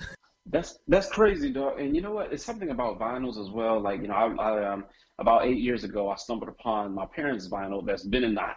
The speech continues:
Speaker 2: like, our ri-, you know, our family homes for, like, the last twenty-something years. I didn't even know the joints was down there, and I just went crazy for, like, a whole day, man. You know, and they even had comedy albums from, like, you know, Richard Pryor. And,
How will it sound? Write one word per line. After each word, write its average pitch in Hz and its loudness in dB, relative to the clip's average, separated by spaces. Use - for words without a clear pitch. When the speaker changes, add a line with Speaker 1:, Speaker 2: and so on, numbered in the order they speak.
Speaker 2:
like, 98 0
our 95 6
ri-, 123 2
you 120 -2
know, 95 -2
our 92 -2
family 143 6
homes 101 -6
for, 107 -6
like, 98 -2
the 92 -8
last 107 2
twenty-something 131 -2
years. 160 6
I 127 4
didn't 135 -2
even 123 0
know 123 2
the 113 -4
joints 113 -4
was 95 -10
down 165 2
there, 110 2
and 104 0
I 117 0
just 101 -4
went 104 -4
crazy 104 -2
for, 107 2
like, 98 0
a 92 -4
whole 107 4
day, 101 2
man. 92 -6
You 95 -6
know, 95 -2
and 98 -2
they 117 6
even 127 4
had 110 2
comedy 110 2
albums 92 0
from, 92 -8
like, 87 -4
you 92 -6
know, 90 -6
Richard 101 0
Pryor. 101 6
And, 92 -2